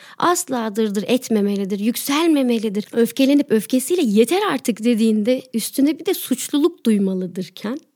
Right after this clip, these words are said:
gerekirse benliğinden vazgeçmelidirken, öfkeliyken bakışlar bile onu yargılarken, cinsiyetinden doğan tüm rolleri eksiksiz ve kusursuz bir şekilde yerine getirilmesi beklenirken ne yapmalı kadın ve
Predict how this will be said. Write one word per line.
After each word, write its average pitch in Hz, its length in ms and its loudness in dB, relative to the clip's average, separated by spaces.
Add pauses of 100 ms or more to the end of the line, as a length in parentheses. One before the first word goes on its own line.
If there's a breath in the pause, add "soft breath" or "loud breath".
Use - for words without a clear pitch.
(160)
gerekirse 277 680 2
benliğinden 254 840 4
vazgeçmelidirken, 214 1160 -2 (640 loud breath)
öfkeliyken 233 960 0
bakışlar 233 880 0
bile 202 220 2
onu 196 180 0
yargılarken, 190 1000 -4 (360 loud breath)
cinsiyetinden 208 1000 0
doğan 190 220 -4
tüm 233 280 0
rolleri 185 400 -4
eksiksiz - 1000 -4
ve 208 140 -8
kusursuz 233 880 -2
bir 220 100 0
şekilde - 480 -10
yerine 214 360 -2
getirilmesi 196 680 -8
beklenirken 226 680 -4
ne 254 40 -2
yapmalı 262 440 -2
kadın 180 400 -6
ve 170 40 -10